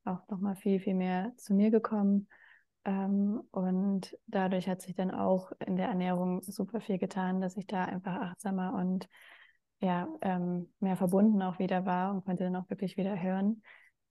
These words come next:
äh, was ich wirklich brauche, was mir gut tut. Genau, ähm, ja, also das so als groben Abriss erstmal.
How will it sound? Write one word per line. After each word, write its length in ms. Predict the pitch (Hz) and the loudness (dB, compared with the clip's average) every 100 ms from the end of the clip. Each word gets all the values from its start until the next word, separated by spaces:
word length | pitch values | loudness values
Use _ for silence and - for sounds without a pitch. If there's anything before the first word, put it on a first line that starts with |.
| - | -6
äh, 220 | 208 196 | -2 0
was 240 | 202 196 190 | 0 -2 -2
ich 160 | 190 | -4
wirklich 260 | 202 190 196 | -2 -2 -4
brauche, 300 | - 185 196 | -2 0 0
was 180 | 190 190 | -2 0
mir 120 | 196 | 0
gut 220 | 190 190 | 0 -2
tut. 340 | - 233 - - _ _ _ _ _ _ _ _ _ | 0 0 0 -14 _ _ _ _ _ _ _ _ _
Genau, 440 | 208 202 185 180 349 | -2 0 0 -2 -4
ähm, 460 | 208 180 180 180 175 _ _ _ _ _ _ - | -2 0 0 -2 -4 _ _ _ _ _ _ -6
ja, 180 | 202 302 - _ | -4 -4 -10 _
also 200 | 185 190 | -4 -2
das 180 | 190 185 | -2 -2
so 80 | 190 | -4
als 220 | - - | -4 -6
groben 320 | - 196 190 | 0 0 0
Abriss 420 | 190 185 196 185 | -2 -4 -4 -4
erstmal. 420 | 202 190 214 208 | -4 -6 -4 -6